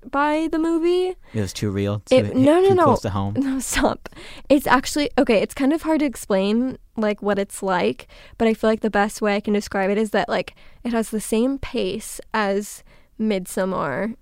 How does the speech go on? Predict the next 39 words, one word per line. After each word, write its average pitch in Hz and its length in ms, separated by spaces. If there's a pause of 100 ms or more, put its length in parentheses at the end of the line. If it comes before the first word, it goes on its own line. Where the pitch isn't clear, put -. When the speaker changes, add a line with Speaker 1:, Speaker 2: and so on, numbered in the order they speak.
(120)
Speaker 1:
in 226 140
the 214 100
way 202 280
that 214 200
Speaker 2:
Ooh. - 20
Speaker 1:
you're 214 140
kind 208 240
of 220 140
like, 180 240 (640)
"Is 233 180
anything 285 400
happening 254 600
right 311 220
now? 302 240
Like, 262 340 (300)
what's 226 240
going 269 300
on?" 220 200
And 208 180
then 190 240 (100)
all 214 100
of 202 80
a 202 60
sudden 202 240
something 196 280
happens. 196 380
You're 139 100
like, - 220
"Oh, 135 380
something 202 680
is - 260
happening." - 800 (140)
Speaker 2:
Ooh. 190 280 (320)
Speaker 1:
And 226 260
then 208 280
Speaker 2:
So 202 60
old 117 160
people 123 420 (440)
jump 110 260